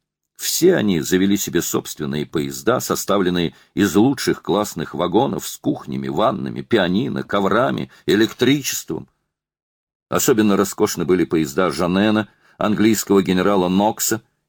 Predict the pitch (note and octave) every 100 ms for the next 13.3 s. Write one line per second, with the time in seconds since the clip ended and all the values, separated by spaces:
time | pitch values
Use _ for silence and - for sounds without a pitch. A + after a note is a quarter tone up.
0 | _ - D#2+ - G#2+ G#2 - - C#2 C2
1 | - E2 E2 D2+ D#2+ _ _ _ _ _
2 | _ _ _ - D2 G#2+ G#2+ - C#2+ -
3 | D2+ C#2+ - C#2+ B1+ - F2 C2 D2+ C#2
4 | - F2+ - - E2 _ _ - E2+ D2+
5 | E2 D2 D2+ - G2+ - B1 A1+ _ _
6 | _ _ _ _ _ _ _ _ _ _
7 | D#2 F2+ G2+ F2+ F#2 G2+ F#2+ E2+ F#2 F2+
8 | F#2 F2 - G#2+ G2 D#2 F2 E2+ D#2 C2
9 | B1 C2 B2 A2 - F2+ D#2+ G2 F2+ -
10 | - - - - - _ _ _ _ _
11 | _ _ _ _ - C#2+ F#2 G#2 G2+ E2
12 | E2+ F#2 - F#2+ C#2+ D#2+ E2 D#2 C#2+ -
13 | D#2+ G2+ C2